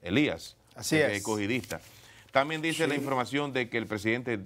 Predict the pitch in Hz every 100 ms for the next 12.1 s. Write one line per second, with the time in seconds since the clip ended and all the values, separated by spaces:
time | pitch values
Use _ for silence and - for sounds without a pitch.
0 | - 87 95 127 - 123 135 113 90 95
1 | 107 101 101 113 110 113 107 107 120 113
2 | 113 127 117 104 107 117 104 98 92 90
3 | 95 85 80 80 - - - - - -
4 | 139 135 131 117 139 151 151 127 - 139
5 | 135 135 - 107 107 104 107 101 - 120
6 | 131 120 113 101 98 98 127 127 143 _
7 | _ - 95 101 98 95 92 123 117 104
8 | 120 113 101 95 131 127 139 156 151 196
9 | 143 90 - - - - 123 131 147 139
10 | 131 127 123 107 139 127 123 123 127 127
11 | - 190 185 160 143 120 127 131 127 131